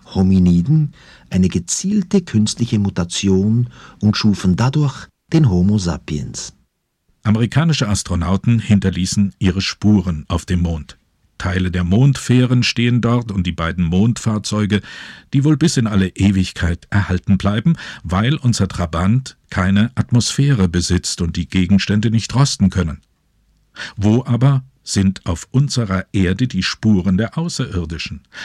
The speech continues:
Speaker 2: außer in den Mythen und Sagen und den möglichen Abbildungen in Tempeln und Grabmälern? Braucht man spezielle Detektoren, Infrarotgeräte oder gar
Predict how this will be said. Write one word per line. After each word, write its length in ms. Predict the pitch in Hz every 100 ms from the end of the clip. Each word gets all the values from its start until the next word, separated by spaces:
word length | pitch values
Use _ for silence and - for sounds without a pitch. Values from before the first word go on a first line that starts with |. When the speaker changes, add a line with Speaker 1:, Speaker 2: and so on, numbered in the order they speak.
| - -
Speaker 2:
außer 300 | 127 143 127
in 180 | 101
den 260 | 92 85 87
Mythen 380 | 87 131 135 113
und 180 | 98 -
Sagen 480 | 80 82 98 156
und 160 | 131 107
den 160 | 90 87
möglichen 520 | 92 123 110 - 87
Abbildungen 720 | 87 - 110 117 135 135 110
in 180 | 95 -
Tempeln 380 | 90 95 120
und 160 | 117 113
Grabmälern? 640 | 90 90 - 127 156 185 _ _ _ _ _ - - -
Braucht 380 | 107 151 -
man 340 | 139 139 139 127
spezielle 640 | - 110 107 - 135 131 123
Detektoren, 1000 | 120 110 117 - 160 151 135 90 87 -
Infrarotgeräte 1300 | 147 147 - 95 87 92 90 - 95 90 95 95 95
oder 240 | 104 85
gar 260 | 87 80